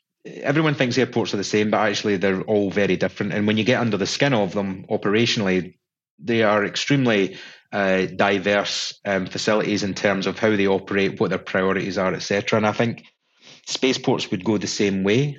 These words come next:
Um, I think that you could imagine sort of micro cities that were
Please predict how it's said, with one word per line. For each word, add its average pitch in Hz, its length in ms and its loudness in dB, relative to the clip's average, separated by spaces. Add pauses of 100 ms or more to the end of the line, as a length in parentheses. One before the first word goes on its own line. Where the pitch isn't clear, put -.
(140)
Um, 101 420 2
I 104 140 0
think 113 340 -2
that 110 140 -2
you 101 840 0
could 123 440 2 (880)
imagine 101 800 0
sort 101 300 0
of 92 140 -6
micro 101 400 0
cities 127 640 0
that 101 220 0
were 98 320 2